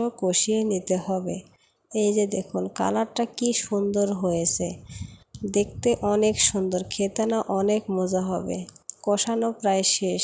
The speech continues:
এবারে দিয়ে দিচ্ছি পরিমাণ মতো পানি। পানি দিয়ে ভালোভাবে নেড়ে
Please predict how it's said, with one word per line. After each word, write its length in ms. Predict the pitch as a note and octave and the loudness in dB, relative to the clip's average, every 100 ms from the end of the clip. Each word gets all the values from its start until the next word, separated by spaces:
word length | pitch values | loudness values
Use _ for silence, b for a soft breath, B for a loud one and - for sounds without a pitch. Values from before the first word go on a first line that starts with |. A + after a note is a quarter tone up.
| - | -2
এবারে 360 | G3+ G#3 G#3+ A3 | -2 0 2 2
দিয়ে 200 | G3+ F#3+ | 2 2
দিচ্ছি 360 | F#3 F#3 - A#3+ A#3+ | 0 0 0 0 -2
পরিমাণ 460 | - A3+ A3+ A3+ A3 | -2 0 2 0 0
মতো 300 | G3 F#3 A#3 C#4 C4+ | 0 -2 -2 -2 2
পানি। 360 | F#3+ F3 E3+ F3+ - b b b b _ _ - | 2 2 0 -6 -10 b b b b _ _ -2
পানি 260 | G#3 G#3 G#3+ | 2 2 2
দিয়ে 220 | G#3+ A#3 | 2 2
ভালোভাবে 640 | A3+ G3+ F#3+ F#3+ G3+ G#3 A3 | 2 0 0 0 0 0 2
নেড়ে 360 | A3 G3 F#3 | 2 2 2